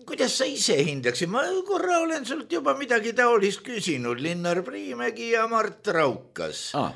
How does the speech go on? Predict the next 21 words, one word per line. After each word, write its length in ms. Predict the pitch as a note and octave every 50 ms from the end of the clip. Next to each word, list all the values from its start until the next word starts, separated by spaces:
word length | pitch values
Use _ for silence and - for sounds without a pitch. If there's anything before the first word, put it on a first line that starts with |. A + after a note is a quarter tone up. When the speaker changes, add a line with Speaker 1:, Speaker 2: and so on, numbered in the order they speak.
| - -
Speaker 1:
Nende 280 | D#3+ F#3+ G#3+ F#3+ - G3+
suhtumine 960 | - - A#3+ A#3+ G#3 F3+ - - A3+ A3 G#3+ A3 G#3 G3+ G3+ G3 F#3+ - - -
ajakirjandusse, 1400 | D#3+ D#3+ E3 D3+ B2+ G#2 F#2+ - - A2 G#2+ G2 F#2 F#2+ F#2 F2 E2+ E2 E2 E2 C#2+ E2+ D#2+ - - - - F2+ F#2
mis 240 | G2+ A2 G#2+ - - -
oli, 500 | D3 D3 D3+ D#3 D#3+ E3 E3+ E3+ F3+ F3+ - _ _ _ _ _ _
jah, 280 | B2 C3 E3+ G3 G3 -
silmaga 560 | - - A3 G#3 G3 G3 F#3+ F#3+ F#3 G#3 G#3
näha, 240 | G#3+ G#3 G3+ F#3+ F#3
näpuga 460 | F#3 G3+ G3+ G3+ - G3 F3 G3 G#3
katsuda, 640 | G3+ G#3+ G#3 G3+ - - - G3 F#3 D#3+ F3 F3 F3 F3 E3+
aga, 260 | D#3+ D3+ F3 E3+ E3+ E3 - - - _ _ _ _ _ - - _ _ _ _ -
aga 360 | F3+ F#3+ F3 C3 B2 F#2 D#2+ C2+ C2+ - - _ _ _ _ _ -
midagi 320 | A#3 B3 C#4 C4+ - C4
jäi 200 | B3 B3+ B3+ B3+ B3
ikkagi 340 | - - - A#3 - A3+ A3
nagu 300 | A3+ A3 G3 A3 G#3 -
kriipima. 800 | - F#3+ D#3+ C3+ A2+ - B2+ - _ - E2+ D2 D2 C#2 C#2 - - _ _ _ _ _ _ _ _ _ _ _ _ _ _ _ _ _ _ _ _ _ _ _ _ _ _ _ _ _ _ _
Speaker 2:
Tere 240 | A3 A#3 D#3 A2 G2+
kõigepealt. 640 | G#2 G#2+ G2+ G2+ G2 E2+ F#2+ F#2 F2 - - - G#2 G#2 G#2 G#2 - - - G#2 B2+ D3+
Ega, 160 | D3+ D#3 D#3 D3+ D3+
äh, 960 | C#3+ - - - - - F2+ G2 - _ - B2+ B2 A#2+ B2 C3 B2+ B2 A2+